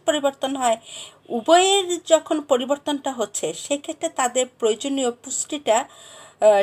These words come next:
ঠিকমতো তাদের শরীরে পৌঁছচ্ছে কিনা বা দেওয়া হচ্ছে কিনা, সেদিকে খেয়াল করতে হবে। যেহেতু বৃদ্ধির জন্য প্রোটিনটা, অর্থাৎ প্রতিদিন তাদের খাদ্য তালিকায় পর্যাপ্ত পরিমাণে প্রোটিন, ভিটামিন সি, অর্থাৎ ব্যালেন্স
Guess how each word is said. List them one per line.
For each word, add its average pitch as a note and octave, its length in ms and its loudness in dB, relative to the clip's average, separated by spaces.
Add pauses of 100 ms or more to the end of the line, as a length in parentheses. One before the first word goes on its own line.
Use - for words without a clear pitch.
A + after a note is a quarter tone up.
ঠিকমতো D#4 560 -2
তাদের B3 320 2
শরীরে B3 420 4
পৌঁছচ্ছে B3 600 -8
কিনা C4+ 360 -2
বা G#3 180 2
দেওয়া G#3 300 2
হচ্ছে B3+ 400 -10
কিনা, B3+ 300 -4 (300)
সেদিকে G#3 480 0
খেয়াল F3 240 -2 (100)
করতে - 280 -8
হবে। - 280 -10 (420)
যেহেতু D#4+ 320 0
বৃদ্ধির D#4 440 0
জন্য C#4+ 220 2
প্রোটিনটা, C4 680 -2 (360)
অর্থাৎ C#4+ 280 -2 (140)
প্রতিদিন D4+ 520 -2
তাদের C4+ 340 -2
খাদ্য B3 240 -4
তালিকায় B3+ 560 -2 (300)
পর্যাপ্ত C4+ 520 0
পরিমাণে C#4 580 -2 (120)
প্রোটিন, C4+ 440 2 (260)
ভিটামিন A#3+ 400 -2
সি, D4+ 240 -4
অর্থাৎ C#4+ 320 0 (100)
ব্যালেন্স B3+ 480 4